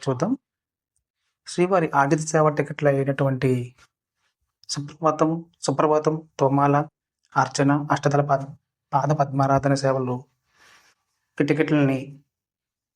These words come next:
రేపు, అంటే డిసెంబర్ పద్దెనిమిదిన ఉదయం పది గంటలకు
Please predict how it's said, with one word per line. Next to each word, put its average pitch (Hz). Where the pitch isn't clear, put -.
రేపు, 175
అంటే 143
డిసెంబర్ 160
పద్దెనిమిదిన 139
ఉదయం 151
పది 139
గంటలకు 135